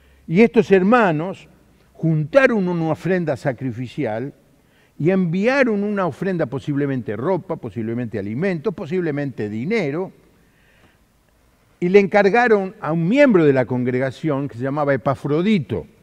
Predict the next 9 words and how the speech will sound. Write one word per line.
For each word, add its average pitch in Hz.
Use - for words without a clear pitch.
Así 135
que 180
él 156
le 139
trajo 165
a -
Pablo 127
esta 131
ofrenda. 107